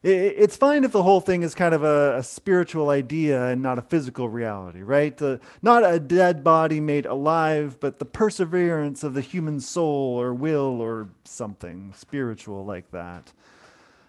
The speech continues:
In fact, that's much easier because it doesn't really challenge or change anything. It does nothing to overwhelm our expectations. That's perfectly familiar.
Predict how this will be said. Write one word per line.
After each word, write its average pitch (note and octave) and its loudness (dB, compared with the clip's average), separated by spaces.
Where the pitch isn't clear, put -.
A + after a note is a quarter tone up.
In E3 -6
fact, G#3 2
that's B3 2
much A3+ -2
easier C3+ -4
because C3+ -6
it E3 -4
doesn't G3+ -4
really D3+ -2
challenge D#3 -2
or C3+ -4
change D3+ -6
anything. G#2+ -4
It G#2 -16
does C#3 -2
nothing E3+ -2
to D3 2
overwhelm B2+ -2
our A2 -6
expectations. G#2+ -10
That's C#3 -4
perfectly F#3+ -6
familiar. A#2 -8